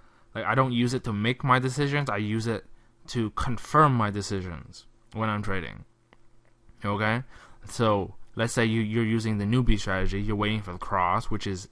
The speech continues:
a lagging indicator, by the way. So you're using, say you, you start with P A. P A says it's gonna reverse up here. Then your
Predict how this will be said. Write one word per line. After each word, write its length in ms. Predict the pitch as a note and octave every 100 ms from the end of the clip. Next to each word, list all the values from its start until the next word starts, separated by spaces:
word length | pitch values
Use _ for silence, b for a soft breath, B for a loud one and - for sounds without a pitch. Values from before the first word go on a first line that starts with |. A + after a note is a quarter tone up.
| -
a 80 |
lagging 380 | G2 G2+ G#2 G2+
indicator, 500 | F#2+ G2 G2 F#2+ G2+
by 160 | G#2+ F#2
the 80 | F#2
way. 180 | F#2 - B B B -
So 120 | B2+
you're 160 | A#2+ C#3+
using, 340 | D3+ C#3+ C3+
say 160 | - C#3+
you, 180 | C#3+
you 220 | D3 C#3+ C#3+
start 240 | - D#3
with 180 | D3+ -
P 240 | - C3
A. 240 | G#2 A#2 E3 - - - - - -
P 200 | - B2+
A 120 | A#2+
says 300 | A#2+ C3 A#2
it's 100 | A2
gonna 300 | - A#2+ G#2+ A2
reverse 380 | A2 G#2+ A#2 A2+
up 220 | A2+ -
here. 360 | G2+ F#2+ A2+ - b b -
Then 180 | A#2 A#2+
your 160 | A#2+